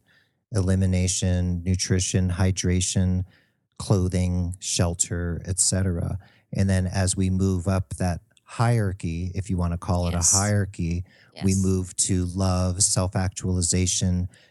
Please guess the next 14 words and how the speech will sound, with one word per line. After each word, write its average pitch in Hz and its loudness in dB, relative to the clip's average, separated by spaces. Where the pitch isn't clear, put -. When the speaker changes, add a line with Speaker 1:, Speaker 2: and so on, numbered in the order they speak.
Speaker 1:
generativity, 95 2
where 90 2
we 90 2
wanna 87 2
actually 90 0
accomplish - 2
something 110 2
in 107 4
our 107 4
lives. 107 0
And 95 0
Speaker 2:
Mm-hmm. 92 -8
Speaker 1:
and 107 0
I, 113 2